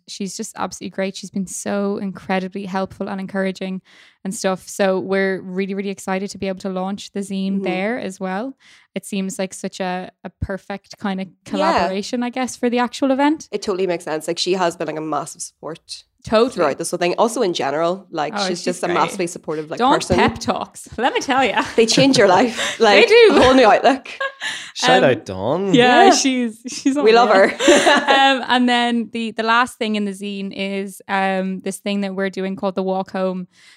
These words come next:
Speaker 1: And it, it came from an idea that I actually had for,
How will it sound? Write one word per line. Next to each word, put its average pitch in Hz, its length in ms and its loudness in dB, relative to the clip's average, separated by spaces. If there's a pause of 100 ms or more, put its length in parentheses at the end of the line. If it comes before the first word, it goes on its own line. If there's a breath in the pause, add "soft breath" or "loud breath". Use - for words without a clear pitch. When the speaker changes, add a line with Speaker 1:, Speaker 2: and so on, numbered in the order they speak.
(160 soft breath)
Speaker 1:
And 196 480 -2
it, 202 160 -2
it 196 160 -8
came 226 240 0
from 226 240 0
an 202 140 -2
idea 202 320 -2
that 190 120 -6
I 190 60 -2
actually 196 320 -6
had 190 300 -4
for, 190 500 -4